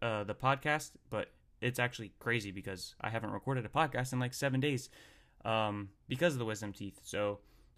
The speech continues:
I don't even remember <laughs> everything that I said on that podcast 'cause it was so long ago. But I'm pretty sure Damian Harris was a start for me. And he had multiple good runs. He looks so good when he's running. And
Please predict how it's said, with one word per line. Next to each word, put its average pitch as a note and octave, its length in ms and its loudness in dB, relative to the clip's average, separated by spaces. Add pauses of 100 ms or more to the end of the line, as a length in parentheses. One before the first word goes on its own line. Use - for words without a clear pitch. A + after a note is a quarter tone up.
I B2+ 80 4
don't D3 120 6
even C3 180 4
remember B2+ 500 4 (480)
<laughs> A#2 500 -2
everything A#2+ 340 2
that A2+ 120 0
I A2 60 0
said C3+ 180 -2
on A2 120 0
that F#2 180 -4
podcast G2 360 -6
'cause A2+ 140 -8
it A2 60 -2
was G#2 80 -6
so - 400 -2
long B2+ 220 4
ago. F#2 200 -6 (440)
But A#2 300 6 (280)
I'm B2+ 100 2
pretty F3 160 4
sure C3 160 0
Damian A2 300 0
Harris G#2+ 200 -2
was - 120 -12
a - 20 -10
start G#2+ 300 0
for - 80 -10
me. G2+ 200 -4 (420)
And B2+ 420 4
he E3+ 140 0
had G3+ 120 4
multiple D#3+ 380 2
good C3 180 0
runs. C3+ 540 0 (280)
He C#3+ 140 0
looks A#2+ 720 2
so D3+ 420 2
good B2 260 4
when A2+ 160 -2
he's A2 280 -6
running. F2+ 320 -6 (500)
And A#2 540 2